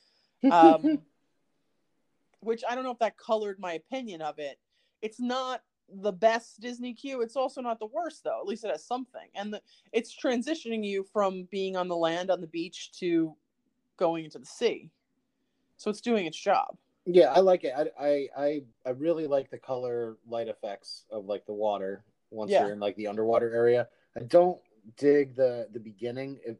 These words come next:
Speaker 1: like, it, you're snaking along these, like, walls, and the walls have, like, I don't know, like, a faux, like, like, faux wainscot finish. Like, it looks like, like you're in a beach house and at the, I don't
Speaker 2: Yeah.
Speaker 1: know.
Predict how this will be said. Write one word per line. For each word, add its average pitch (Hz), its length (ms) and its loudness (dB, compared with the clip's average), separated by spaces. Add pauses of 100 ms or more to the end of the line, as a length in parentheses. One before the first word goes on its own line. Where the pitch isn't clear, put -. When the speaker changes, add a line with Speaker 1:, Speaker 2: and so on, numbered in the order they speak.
Speaker 1:
like, 117 280 -6 (920)
it, 117 180 -12
you're 135 200 -2
snaking 165 480 0
along 143 300 2
these, 120 160 -4
like, 120 180 -2
walls, 117 540 0
and 117 80 -8
the 113 60 -4
walls 113 380 0
have, 123 180 -2
like, 110 280 -4 (720)
I 127 80 -2
don't 131 100 -4
know, 107 120 0
like, 107 200 -2
a 101 60 -8 (160)
faux, 127 580 4
like, 113 240 -6 (380)
like, 117 160 -6 (160)
faux 131 440 0 (1080)
wainscot 139 840 0 (220)
finish. 147 360 -4
Like, 131 240 2
it 135 80 -2
looks 156 180 2
like, 160 260 0
like 131 200 2
you're 123 120 -8
in 131 100 -6
a 127 40 -8
beach 123 320 -10
house 151 440 -6 (180)
and 131 440 -8 (640)
at 139 160 -4
the, - 80 -2
I - 20 -6
don't - 100 -20
Speaker 2:
Yeah. 185 360 4
Speaker 1:
know. - 100 -16